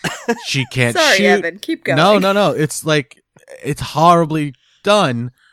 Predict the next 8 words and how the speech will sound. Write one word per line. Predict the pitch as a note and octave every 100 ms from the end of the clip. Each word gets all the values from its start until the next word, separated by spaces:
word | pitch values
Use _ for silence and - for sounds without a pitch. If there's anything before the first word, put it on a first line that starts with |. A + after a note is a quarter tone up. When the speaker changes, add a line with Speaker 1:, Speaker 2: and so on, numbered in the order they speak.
| _ _ _ - _ _ -
Speaker 1:
but | - F3
I | C3+
found | B2 C#3+ D3 E3
myself | D3+ D3 D#3 C#3 A#2+ -
strangely | - - - C3+ D3 D3+ C#3 C3+
attracted | - - D3 - F#3 E3+
to | G#3+ A#3+
it. | A#3+